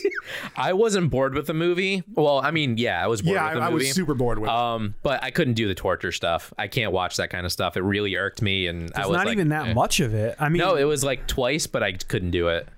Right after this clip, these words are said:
Speaker 2: It was
Speaker 1: Even
Speaker 2: gross.
Speaker 1: e-, okay, the
Speaker 3: I think the worst scene in is actually at the end when the girl, like, has the compound fracture in her shin, and they, like, heal it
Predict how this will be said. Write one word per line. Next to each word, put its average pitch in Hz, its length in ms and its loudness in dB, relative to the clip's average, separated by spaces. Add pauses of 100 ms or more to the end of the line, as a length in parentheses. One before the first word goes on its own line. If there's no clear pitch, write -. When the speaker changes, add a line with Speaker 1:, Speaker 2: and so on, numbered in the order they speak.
Speaker 2:
It - 120 4
was 294 100 4
Speaker 1:
Even 349 180 2
Speaker 2:
gross. - 300 2
Speaker 1:
e-, 262 200 2
okay, 185 340 0
the 143 220 -2
Speaker 3:
I 196 120 4
think 269 180 0
the 208 80 0
worst 170 360 2
scene 165 200 4
in 143 340 0
is 160 320 2
actually 156 440 2
at 127 100 -2
the 110 180 -8
end 143 360 2
when 131 400 -2
the 131 100 -2
girl, 135 280 2
like, 135 180 -2
has 139 220 2
the 147 80 -6
compound 135 500 0
fracture 135 400 0
in 127 80 2
her 120 100 2
shin, 147 560 0
and 147 160 0
they, 151 80 0
like, 139 380 0 (380)
heal 160 440 4
it 208 240 0